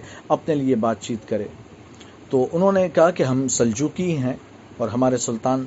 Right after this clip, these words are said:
سلجوق جو ہیں، سلجوقی سلطان، وہ آپ سے ملاقات کرنا چاہتے ہیں۔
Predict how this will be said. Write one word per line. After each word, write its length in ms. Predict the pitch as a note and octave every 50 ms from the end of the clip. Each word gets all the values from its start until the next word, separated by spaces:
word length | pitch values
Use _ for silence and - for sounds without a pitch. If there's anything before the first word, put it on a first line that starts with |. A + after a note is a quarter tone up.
| A2+ A2
سلجوق 560 | A2 - - B2 A#2+ A2 G#2 C3+ C#3+ C#3 C3+ C3
جو 220 | A2+ A2+ A2+ A2
ہیں، 120 | B2 C#3 - - - - -
سلجوقی 420 | - - C#3 C3 B2+ C3 B2+ - B2
سلطان، 400 | - - A#2 G#2+ A2 C#3 D3 D#3
وہ 100 | E3 E3+
آپ 160 | D3 C#3 C3 -
سے 120 | - C#3+
ملاقات 420 | B2+ A#2 A2+ G#2+ - - A#2 A2 G#2+ -
کرنا 280 | - A2 G#2 G#2 G#2
چاہتے 360 | G2 - G#2 F#2+ F#2+ - A2+
ہیں۔ 160 | G#2+ - G#2